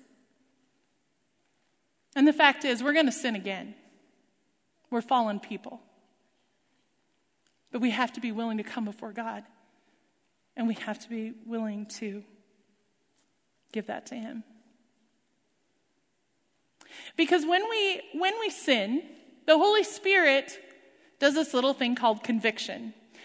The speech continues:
When I teach kids about conviction, I teach them about that little sick feeling we get in our tummy after we've done something wrong. Now, conviction is of God. It is a, it is, it is given to us by the Holy Spirit.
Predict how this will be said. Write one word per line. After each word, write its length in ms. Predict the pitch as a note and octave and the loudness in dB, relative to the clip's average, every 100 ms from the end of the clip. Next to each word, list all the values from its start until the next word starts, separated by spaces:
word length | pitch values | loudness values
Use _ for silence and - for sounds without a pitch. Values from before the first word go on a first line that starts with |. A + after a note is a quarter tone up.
| - | 0
When 140 | C#4 | 6
I 100 | C#4 | 6
teach 300 | C#4 E4 E4 | 6 2 2
kids 200 | F#4+ E4+ | 0 2
about 240 | C4 A#3 - | 4 4 4
conviction, 520 | A#3+ A3 G#3+ - A3+ | 0 0 -2 -2 -2
I 80 | A3 | 0
teach 220 | C#4 - | 0 0
them 100 | A3+ | 0
about 200 | G#3+ G#3+ | 2 2
that 140 | G#3 | 0
little 160 | G#3+ G3+ | 0 -2
sick 240 | - G#3+ | -4 -8
feeling 320 | - G#3 G#3 | -4 -4 -4
we 100 | G#3 | -4
get 140 | G3 - | -4 -4
in 60 | |
our 100 | G3 | -4
tummy 320 | F#3 G#3 G#3 G3+ | -2 -4 -2 -2
after 240 | F#3+ G3 | -2 -4
we've 160 | F#3+ F#3 | -6 -2
done 180 | G3 | -4
something 340 | G3+ G#3 G#3 G3 | -4 -8 -8 -8
wrong. 340 | F#3 G3 A#3 - _ _ _ _ _ _ _ _ _ _ _ _ _ _ _ _ _ _ _ _ _ _ _ _ _ | -8 -8 -10 -16 _ _ _ _ _ _ _ _ _ _ _ _ _ _ _ _ _ _ _ _ _ _ _ _ _
Now, 160 | C4+ C#4 | 6 6
conviction 840 | D#4+ D4+ E4 G#4+ - D4+ A3+ G#3+ - - - - | 6 6 6 2 0 0 -2 -4 -10 -20 -20 -4
is 160 | B3+ A3+ | 0 0
of 120 | G#3+ | 2
God. 320 | A#3+ A3 A#2+ A#3+ - - - _ _ - | 4 4 4 -2 -12 -20 -20 _ _ -4
It 100 | C4 | 2
is 160 | C4 C4 | 2 2
a, 80 | - - - | -2 -6 0
it 140 | C#4 | 4
is, 200 | B3+ A3+ - B3 | 4 0 -6 -4
it 120 | A3+ | -2
is 120 | A3 | 0
given 280 | D4+ E4 F#4+ | 2 2 2
to 180 | - B3 | 0 0
us 100 | A3 | 2
by 160 | B3 | 4
the 100 | G#3+ | 4
Holy 260 | G3+ A#3 A3 | 4 2 0
Spirit. 440 | - C#4 A#3 F#3 | -2 -2 0 -2